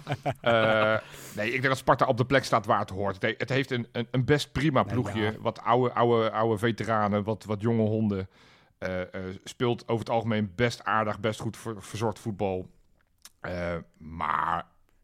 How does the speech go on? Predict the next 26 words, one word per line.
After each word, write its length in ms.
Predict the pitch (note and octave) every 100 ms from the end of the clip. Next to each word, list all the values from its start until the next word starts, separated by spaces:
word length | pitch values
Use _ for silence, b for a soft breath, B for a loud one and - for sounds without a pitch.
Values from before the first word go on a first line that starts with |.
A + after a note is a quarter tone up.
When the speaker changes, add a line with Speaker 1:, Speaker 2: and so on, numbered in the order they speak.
| _
Speaker 1:
ja, 260 | - F2 E2+
we 180 | F2 -
hebben 180 | E2 G2
natuurlijk 280 | G2 F#2 G2
die, 180 | G2
die, 140 | F#2 F#2
die, 260 | G2 F#2+ F#2+
die 160 | F#2+
uitgeleider 480 | F#2+ A2+ B2 A2 G#2+
gehad 260 | - G#2+ G#2+
eerder 240 | A#2 A2
dit 140 | G#2+ G#2
seizoen. 280 | G2+ G2+
Maar 100 | F#2+
toen 300 | G2 G#2+ G2+ G2
was 120 | G#2
steeds 200 | - A2
het 100 | G2
verhaal, 240 | - G2
onze 180 | G2+ G2
selectie 360 | G2 G#2+ A2 G#2+
is 100 | F#2+
niet 220 | G#2+ G#2
op 100 | F#2
orde. 300 | - G#2+ F#2+ - B B B B
Eh, 220 | - F#2